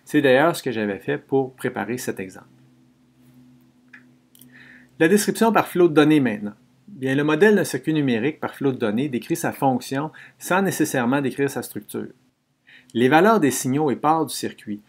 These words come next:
sont établies par des assignations concurrentes de valeurs, en anglais Concurrent Signal Assignment. Il y a trois types d'énoncés concurrents. Tout d'abord, avec des opérateurs logiques. On a ici le même exemple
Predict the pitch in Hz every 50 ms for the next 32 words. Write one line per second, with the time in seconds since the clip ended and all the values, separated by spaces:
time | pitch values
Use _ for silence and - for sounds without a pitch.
0 | _ _ _ _ - - 117 110 165 - - 139 127 156 190 190 151 123 117 117
1 | 107 127 120 120 - - 131 123 117 113 - 143 147 131 - 139 139 135 - 139
2 | 123 131 139 143 131 123 110 113 107 104 98 - - _ _ - 117 117 120 113
3 | 113 117 127 147 - - - 120 117 - 170 170 165 165 160 156 - - 151 123
4 | 123 127 131 127 - 120 - - 117 107 104 98 92 92 _ _ _ _ _ _
5 | _ _ _ _ _ _ _ _ - 123 127 139 135 135 - - 202 214 220 202
6 | 214 - 196 190 147 139 139 127 127 120 110 107 - 147 - - 117 113 - -
7 | 107 104 - _ _ _ _ _ _ _ _ _ _ _ _ _ _ _ _ _
8 | - - 220 202 208 156 117 123 139 156 160 156 - - - 135 127 135 139 135
9 | 131 127 139 135 139 139 131 127 - 160 160 156 139 123 110 104 - - _ _
10 | _ _ _ _ _ _ _ _ _ _ _ - 117 120 139 170 190 170 143 -
11 | 220 202 156 120 120 139 175 170 147 117 110 104 113 117 139 165 - - -